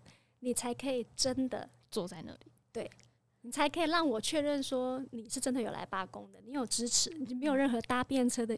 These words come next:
Speaker 1: 疑虑。
Speaker 2: 哦。
Speaker 1: 然后我们也可以集结人力。
Speaker 2: 嗯。
Speaker 1: 那我们那时候想说，大概三天内吧，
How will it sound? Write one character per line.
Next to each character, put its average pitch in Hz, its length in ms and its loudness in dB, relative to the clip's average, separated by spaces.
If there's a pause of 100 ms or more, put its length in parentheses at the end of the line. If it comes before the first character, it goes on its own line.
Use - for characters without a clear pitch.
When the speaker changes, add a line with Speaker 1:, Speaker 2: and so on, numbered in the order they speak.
Speaker 1:
疑 202 260 -10
虑。 247 260 -2 (840)
Speaker 2:
哦。 233 120 -6
Speaker 1:
然 294 80 4
后 330 80 6
我 269 120 6
们 233 100 2
也 220 100 -2
可 262 140 -2
以 247 80 2
集 - 220 -6
结 226 220 -10
人 220 340 -2
力。 226 180 -18 (340)
Speaker 2:
嗯。 214 100 2
Speaker 1:
那 381 100 4
我 320 60 6
们 254 120 4
那 302 140 4
时 269 100 0
候 254 140 2
想 214 240 -4
说， 240 200 -2
大 285 140 -2
概 339 180 -2
三 302 240 2
天 294 260 2
内 294 160 4
吧， - 280 -8